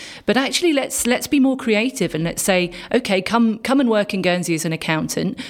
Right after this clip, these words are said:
but two days a month, you're a qualified netball coach, let's say,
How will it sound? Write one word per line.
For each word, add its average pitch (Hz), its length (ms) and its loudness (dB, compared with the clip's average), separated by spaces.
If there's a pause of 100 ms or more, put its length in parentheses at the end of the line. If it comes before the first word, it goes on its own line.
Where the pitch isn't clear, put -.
(160)
but - 300 2
two 269 200 2
days 208 280 2
a 196 40 0
month, 160 460 -2 (160)
you're 196 220 4
a 190 40 -2
qualified 185 680 0
netball 165 360 -4
coach, 175 300 -2
let's - 180 -2
say, 165 380 0